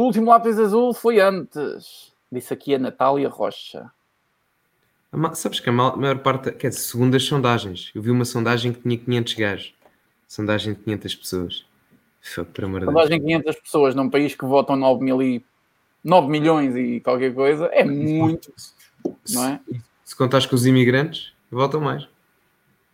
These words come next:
Speaker 1: Não, são, se é o número total de votantes, acho que são nove milhões e qualquer
Speaker 2: É?
Speaker 1: coisa.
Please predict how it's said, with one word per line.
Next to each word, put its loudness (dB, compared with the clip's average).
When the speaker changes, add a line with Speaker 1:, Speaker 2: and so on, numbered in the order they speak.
Speaker 1:
Não, -2
são, -10
se -8
é 0
o -4
número -2
total 2
de -6
votantes, 0
acho -4
que -20
são -6
nove -2
milhões -2
e -8
qualquer -2
Speaker 2:
É? 2
Speaker 1:
coisa. -6